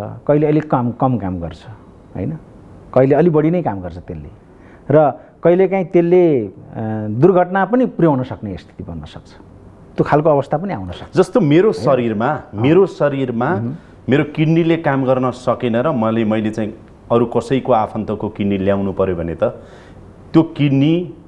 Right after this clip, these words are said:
Speaker 2: र मेरो शरीरबीच घुलमिल हुन त धेरै औषधिहरूको प्रयोग गर्नुपर्छ नि। त्यो अवस्था तपाईँकोमा हुन्छ कि हुँदैन? जस्तो कानुन व्यवसायी तर्फबाट न्यायाधीश बनेर आइराख्दाखेरि एउटा त्यो शरीर जुन छ न्यायालयको,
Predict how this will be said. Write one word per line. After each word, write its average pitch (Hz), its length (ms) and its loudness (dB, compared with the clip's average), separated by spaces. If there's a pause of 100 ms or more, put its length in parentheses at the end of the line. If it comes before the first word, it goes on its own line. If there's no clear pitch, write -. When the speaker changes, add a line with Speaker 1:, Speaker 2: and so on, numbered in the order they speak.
(160)
Speaker 2:
र 120 80 4
मेरो 135 240 2
शरीरबीच 131 560 -2
घुलमिल 113 340 0
हुन 104 160 -2
त 113 140 0
धेरै 101 240 2
औषधिहरूको 110 560 -2
प्रयोग 110 220 -2
गर्नुपर्छ 101 480 -2
नि। 110 180 -6 (800)
त्यो 214 100 6
अवस्था 151 720 0 (340)
तपाईँकोमा 143 480 0
हुन्छ 104 260 -4
कि 123 120 -2
हुँदैन? 101 360 -2
जस्तो 113 240 -2
कानुन 135 300 0
व्यवसायी 165 340 2
तर्फबाट 151 360 2 (400)
न्यायाधीश 143 360 0
बनेर 139 240 0
आइराख्दाखेरि 131 640 0
एउटा 135 200 2
त्यो 131 140 -4
शरीर 170 460 2
जुन 160 200 -2
छ 131 80 -4
न्यायालयको, 120 680 0